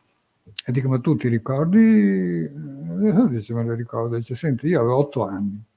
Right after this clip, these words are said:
Mio padre faceva il facchino, ma non faceva il facchino in porto,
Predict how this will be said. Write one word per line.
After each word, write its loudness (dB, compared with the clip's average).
Mio -4
padre 6
faceva 2
il 2
facchino, -4
ma -4
non 2
faceva 6
il 0
facchino -2
in -4
porto, -8